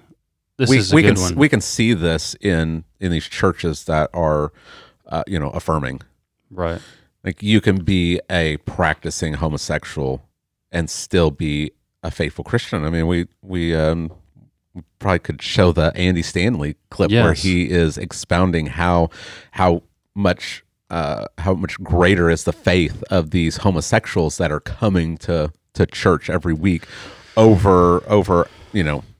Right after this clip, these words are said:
Speaker 2: all these other Christians, because they know that they, they're walking into a place where they may not be accepted, and so they, you know, they've got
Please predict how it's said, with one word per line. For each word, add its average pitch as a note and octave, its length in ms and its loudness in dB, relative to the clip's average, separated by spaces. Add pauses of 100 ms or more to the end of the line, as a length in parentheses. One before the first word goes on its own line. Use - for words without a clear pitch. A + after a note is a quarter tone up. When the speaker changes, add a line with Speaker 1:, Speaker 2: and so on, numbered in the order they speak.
(120)
Speaker 2:
all F#2+ 140 4
these E2 300 0
other F2+ 240 2
Christians, D#2+ 680 -2
because E2 520 -2 (320)
they A2 280 4
know F#2+ 220 6
that E2+ 180 2
they, F2 300 0 (500)
they're F#2+ 200 4
walking F#2 380 2
into E2+ 220 0
a D#2+ 40 2
place - 360 0
where F2+ 100 2
they E2+ 120 2
may E2+ 160 2
not D#2+ 220 -4
be E2+ 120 0
accepted, - 520 -6
and G1+ 120 -12
so E2+ 140 -8
they, F2+ 160 -8 (100)
you F2 160 -8
know, C2+ 120 -8
they've D2+ 140 -8
got - 180 -14